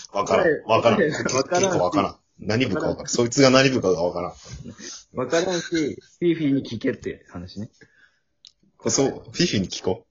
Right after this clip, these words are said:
Speaker 1: う。
Speaker 2: 聞く。じゃあ、次の。
Speaker 1: そう。答えフィーフィーに聞いたが早い。
Speaker 2: 次のフィーフィーガチャですね。
Speaker 1: うん。お願いします。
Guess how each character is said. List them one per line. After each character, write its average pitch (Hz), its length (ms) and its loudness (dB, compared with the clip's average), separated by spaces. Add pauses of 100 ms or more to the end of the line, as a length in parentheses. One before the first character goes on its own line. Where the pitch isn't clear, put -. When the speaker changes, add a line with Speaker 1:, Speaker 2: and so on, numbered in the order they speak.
(140)
Speaker 1:
う。 - 20 -20
Speaker 2:
聞 - 80 -20
く。 - 320 -8
じ 107 80 -8
ゃ 85 160 -6
あ、 - 140 -16
次 - 200 -6
の。 117 120 -2
Speaker 1:
そ - 60 -8
う。 - 120 -20
答 131 260 0
え 104 40 2
フ - 60 -8
ィ 123 80 2
ー - 20 0
フ 113 80 -4
ィ - 20 -8
ー 85 40 -12
に - 60 -20
聞 - 140 -6
い 110 60 -4
た 104 100 4
が - 120 -6
早 82 200 -6
い。 - 100 -12 (140)
Speaker 2:
次 123 140 -4
の 113 80 -2
フ - 80 -8
ィ 120 80 0
ー 117 40 -2
フ 120 60 -6
ィ 123 60 0
ー 113 40 0
ガ 117 120 4
チ - 80 -6
ャ - 20 -2
で 95 60 -10
す - 180 -12
ね。 107 100 -6 (1900)
Speaker 1:
う 107 60 0
ん。 - 20 6
お - 20 4
願 95 120 4
い - 20 -4
し - 80 -10
ま 82 80 -10
す。 - 240 -20